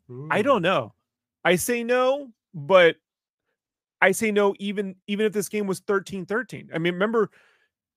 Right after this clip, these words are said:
Speaker 1: there
Speaker 2: Mm-hmm.
Speaker 1: was a bounty hunter game featuring Jango Fett that no one remembers, and,
Speaker 2: It was
Speaker 1: and the
Speaker 2: Boba.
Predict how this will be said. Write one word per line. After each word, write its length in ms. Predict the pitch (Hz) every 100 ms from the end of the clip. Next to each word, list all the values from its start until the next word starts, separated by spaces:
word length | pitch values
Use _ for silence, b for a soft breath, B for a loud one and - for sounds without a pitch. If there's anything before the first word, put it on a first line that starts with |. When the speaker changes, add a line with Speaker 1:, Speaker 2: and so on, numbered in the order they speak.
| _ _ 160
Speaker 1:
there 100 | 190
Speaker 2:
Mm-hmm. 20 |
Speaker 1:
was 100 | 196
a 60 | 156
bounty 380 | 120 147 262 269
hunter 280 | 170 147 143
game 300 | 139 165 147
featuring 340 | 165 156 160
Jango 360 | 131 170 190 160
Fett 320 | - 247 240
that 120 | 160
no 140 | 147 139
one 140 | 127
remembers, 380 | 127 120 120 120
and, 140 | 127
Speaker 2:
It 40 | 143
was 100 | 143
Speaker 1:
and 80 |
the 40 |
Speaker 2:
Boba. 100 | 165